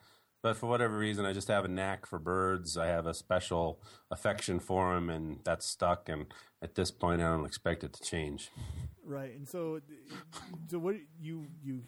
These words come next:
Speaker 2: kept up this passion through high school and in college, and then in, into your profe-, your early professional career?
Speaker 1: Yeah, I mean, like a lot of people I know who were birders as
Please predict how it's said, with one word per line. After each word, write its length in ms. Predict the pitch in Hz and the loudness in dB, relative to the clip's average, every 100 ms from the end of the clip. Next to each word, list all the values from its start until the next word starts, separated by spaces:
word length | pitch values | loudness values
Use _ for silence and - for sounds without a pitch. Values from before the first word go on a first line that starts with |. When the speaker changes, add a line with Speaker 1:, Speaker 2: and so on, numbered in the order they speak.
| - | -8
Speaker 2:
kept 220 | 170 - | -8 -6
up 120 | 160 | -8
this 140 | 147 - | -10 -10
passion 520 | 151 139 139 156 139 | -10 -10 -12 -12 -14
through 200 | - 127 | -10 -10
high 160 | 131 | -8
school 500 | 131 - 139 135 131 | -10 -10 -10 -8 -8
and 240 | 117 110 104 - - | -10 -12 -14 -18 -16
in 120 | 113 | -16
college, 640 | - 127 123 123 120 - | -12 -12 -12 -14 -16 -14
and 140 | 113 | -12
then 280 | 117 113 113 113 _ | -10 -10 -12 -14 _
in, 140 | 160 135 - | -18 -16 -12
into 300 | 127 123 123 | -10 -10 -10
your 120 | 117 | -12
profe-, 440 | 123 110 139 135 | -14 -10 -10 -10
your 140 | 131 123 | -12 -10
early 300 | 139 135 123 | -8 -8 -10
professional 640 | - 120 139 135 - 143 | -14 -14 -12 -12 -12 -14
career? 420 | 143 156 143 151 156 _ _ _ - - - | -12 -12 -10 -12 -14 _ _ _ -12 -12 2
Speaker 1:
Yeah, 320 | 165 208 214 | 8 10 10
I 60 | 170 | 10
mean, 240 | 170 165 | 10 10
like 220 | 175 202 | 8 8
a 80 | 175 | 4
lot 500 | 127 117 127 139 147 | 6 8 10 10 6
of 220 | 143 127 - - _ - | 2 -2 -10 -20 _ -4
people 360 | 151 139 139 | -4 0 2
I 100 | 131 | 4
know 320 | 123 127 127 | 4 4 4
who 180 | 113 117 | 2 2
were 200 | 104 98 | 2 0
birders 600 | 85 107 110 110 107 101 | 0 4 6 6 4 2
as 400 | - 92 87 - | 2 2 2 -2